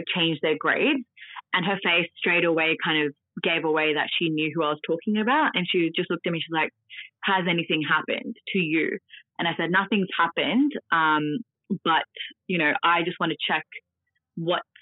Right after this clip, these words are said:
kind of the steps with this." And she was like, Listen, you know, first of all, I would just take precautions, be safe. I have a feeling I know who you're talking about.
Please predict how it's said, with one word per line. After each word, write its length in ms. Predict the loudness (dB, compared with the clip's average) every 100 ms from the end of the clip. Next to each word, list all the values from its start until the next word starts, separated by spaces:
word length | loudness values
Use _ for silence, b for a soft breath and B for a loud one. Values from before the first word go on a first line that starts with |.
| -2
kind 260 | 0 2 2
of 160 | 0
the 260 | 0 0 0 -2
steps 240 | -4 -4 -4 -20 _ -4
with 120 | -2 0
this." 220 | -2 -2 -4
And 120 | -2
she 100 | 0
was 100 | 0
like, 100 | -2 -2
Listen, 540 | -4 -2 -2 -2 -4 _ B B -20 -8
you 80 | -2
know, 180 | 0 0 0
first 260 | 0 0
of 80 | -2
all, 120 | 2
I 140 | 2 2
would 120 | 0
just 140 | -4 -4
take 120 | -6 -4
precautions, 760 | -6 -2 -2 0 0 2 0 2
be 180 | 0 0
safe. 300 | -2 0 0 2
I 100 | 2
have 220 | 2 0
a 40 | 0
feeling 280 | 0 0 0
I 80 | 0
know 160 | 0 2
who 80 | 0
you're 100 | 0
talking 400 | 0 0 0 -2
about. 420 | 2 4 4